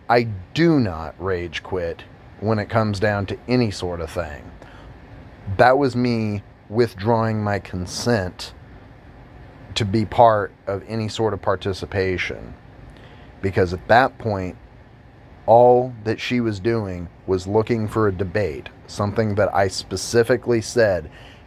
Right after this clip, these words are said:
as a criteria for me even agreeing to give her any sort of time or place. I told her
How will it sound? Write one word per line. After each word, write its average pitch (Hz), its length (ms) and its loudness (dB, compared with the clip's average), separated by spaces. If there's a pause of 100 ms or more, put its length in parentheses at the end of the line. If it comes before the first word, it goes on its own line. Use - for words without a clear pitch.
(240)
as 110 220 4
a 113 100 2
criteria 117 800 2
for 110 160 -6
me 107 320 -4
even 101 540 -6 (100)
agreeing 113 840 0 (120)
to 107 120 -6
give 107 340 2
her 104 320 -2
any 120 240 2
sort 113 320 -2
of 95 200 -4
time 117 460 2
or 107 220 0
place. 92 760 0 (1600)
I 113 140 6
told 117 400 4
her 87 380 -2